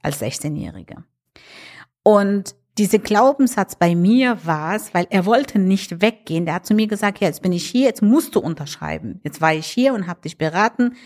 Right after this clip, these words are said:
du findest das gut, jetzt musst du's unterschreiben." Und als ich das meinen Eltern erzählt habe, ich, von meinem Vater war der erste Wort, "Verkäufe sind alle Lügner." Und da, diese Glaubenssatz hatte ich. Ich dachte, alle Verkäufer lügen.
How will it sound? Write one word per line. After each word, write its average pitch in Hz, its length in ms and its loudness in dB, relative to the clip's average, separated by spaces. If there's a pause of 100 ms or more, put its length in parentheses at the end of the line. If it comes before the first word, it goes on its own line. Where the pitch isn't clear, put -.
(140)
du 175 80 0
findest 165 400 -2
das - 160 -10
gut, 269 180 0
jetzt 196 200 0
musst 254 340 4
du's 180 140 -8
unterschreiben." - 720 -12 (560)
Und 214 420 4
als 208 180 0
ich 254 120 0
das 226 180 0
meinen 202 140 0
Eltern 247 340 0
erzählt 180 460 -2
habe, 180 260 0
ich, - 140 -2
von - 200 -4
meinem 180 200 -2
Vater 226 360 0
war 180 120 0
der 185 180 -4
erste 196 380 0
Wort, 175 220 0
"Verkäufe 185 500 0
sind 156 400 -2 (160)
alle 165 540 0 (300)
Lügner." 147 800 2 (420)
Und 190 160 0
da, 185 60 4
diese 285 300 0
Glaubenssatz 320 720 0
hatte - 260 -2
ich. 165 260 -4
Ich 160 140 -12
dachte, - 320 -2
alle 240 220 -2
Verkäufer 185 580 -4 (180)
lügen. 165 720 0